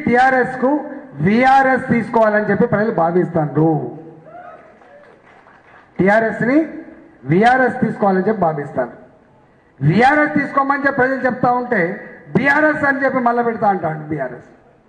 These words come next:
ఏం బీఆర్ఎస్ ఇది? అవుతుందా? ఏం ఇయ్యదలుచుకున్నావు దేశానికి, సంఘ దేశం? ఇక్కడ మోడీ గారి నాయకత్వంలో, మోడీ గారి నాయకత్వంలో ఎక్కడ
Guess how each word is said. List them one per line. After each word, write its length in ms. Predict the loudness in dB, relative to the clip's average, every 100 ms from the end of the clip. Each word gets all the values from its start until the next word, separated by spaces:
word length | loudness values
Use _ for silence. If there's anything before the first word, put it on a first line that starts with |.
| _
ఏం 180 | -2 0 2
బీఆర్ఎస్ 340 | 2 0 -2 -8
ఇది? 120 | -14 -18 -20 -20 _ _ _ _ _ _ _ _ -4
అవుతుందా? 440 | -2 0 0 0 -2 -4 -16 -20 -20 _ _ _ _ _ _ -4
ఏం 280 | 0 0 0 -2 0
ఇయ్యదలుచుకున్నావు 640 | 0 2 0 0 0 0 0
దేశానికి, 320 | 0 -2 0
సంఘ 200 | -2 0 -2
దేశం? 240 | -2 -6 -8 -14 -20 -20 -20 _ _ _ _ _ _ _ -8
ఇక్కడ 300 | -4 -2 0 0 -2 -10 -18 -20 -20 _ _ -8
మోడీ 500 | -2 2 2 2 0 2
గారి 240 | 4 2 2 0
నాయకత్వంలో, 720 | 0 0 -2 0 0 2 2 2 0 -4 -8 -18 -20 -20 _ _ _ _ _ _ _ _
మోడీ 320 | -4 0 0 2
గారి 160 | 0 2
నాయకత్వంలో 600 | 0 0 -2 -4 -4 -2 -4 -6 -20 -20 _ _ _ _ _ _
ఎక్కడ 500 | -4 -4 -4 -2 0